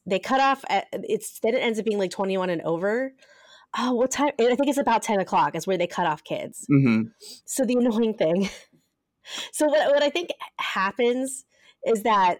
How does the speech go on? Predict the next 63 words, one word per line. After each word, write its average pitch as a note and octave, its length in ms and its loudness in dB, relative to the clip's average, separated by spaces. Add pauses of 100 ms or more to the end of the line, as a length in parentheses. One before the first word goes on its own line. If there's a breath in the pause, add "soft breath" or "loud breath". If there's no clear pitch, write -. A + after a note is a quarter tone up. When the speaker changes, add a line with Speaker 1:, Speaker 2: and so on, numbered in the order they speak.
Speaker 1:
it's - 240 -4
just - 160 -6
a G#3+ 60 0
bunch G3+ 300 -4
of G#3 100 -4
kids F#3+ 280 -2
going F#3+ 280 0
up F3+ 120 -4
there F#3+ 140 0
and E3 120 -4
singing F3+ 360 -4
random D#3+ 320 -2
songs. D#3+ 640 -6 (460 soft breath)
And A3 120 0
it A#3+ 120 2
can C#4+ 140 0
get, D#4 260 0
like, G#3+ 220 0
for A#3 320 -4
the, E3 460 -2
<laughs> - 60 -20
for D3+ 120 -4
those D3+ 240 -4
of G3 80 -2
us A#3+ 160 -2
childless D4 500 -2
millennials, D4 540 -2
we're G#3 100 -2
like, G3 320 -2 (720)
"This E3 180 -2
is F#3 140 -4
really G3 240 2
annoying," F#3+ 380 -2
because G3 320 -2
it A3+ 100 2
was, A#3 160 2
like, A3+ 380 0 (840 soft breath)
these G3+ 80 -4
kids G#3+ 120 0
Speaker 2:
Screeching A#2 500 2
Speaker 1:
just G2+ 120 -2
Speaker 2:
children. G2 420 -2
Speaker 1:
screaming B3+ 500 -2
at A3+ 80 -6
the A3+ 60 -12
top A3+ 160 -4
of - 20 -16
their G#3+ 140 -2
lungs G3+ 240 -2
on E3+ 100 -2
microphones. E3+ 460 -4
And F#3 100 -8
so A#3 120 0
it A3+ 80 4
was, A#3 140 -2
like, B3+ 140 -2
just A#3 180 -6
really, G#3 440 0
like, F3 180 0
a F3+ 100 -2
lot. A#2+ 480 -4
And F#3 120 -4
finally, G#3 520 -2